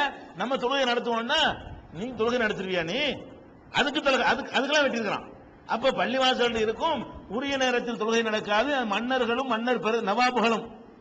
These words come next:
மன்னர்களும் நவாபுகளும் எப்ப வருவாங்களோ அப்பதான் தொழுகை நடக்கும் என்று இருந்துச்சுல. அப்ப உத்தரவு போடுறா, "இனிமேல் நிர்ணயித்த நேரத்தில் கரெக்டாக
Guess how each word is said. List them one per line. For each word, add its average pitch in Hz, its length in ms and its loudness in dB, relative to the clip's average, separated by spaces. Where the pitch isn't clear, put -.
மன்னர்களும் 226 560 0
நவாபுகளும் 240 600 2
எப்ப 202 220 0
வருவாங்களோ 220 500 2
அப்பதான் 247 440 0
தொழுகை 220 280 2
நடக்கும் 208 300 -2
என்று 202 180 -4
இருந்துச்சுல. 254 320 2
அப்ப 175 160 -4
உத்தரவு 214 300 4
போடுறா, 175 220 2
"இனிமேல் 202 580 0
நிர்ணயித்த 247 840 0
நேரத்தில் 220 520 0
கரெக்டாக 247 560 4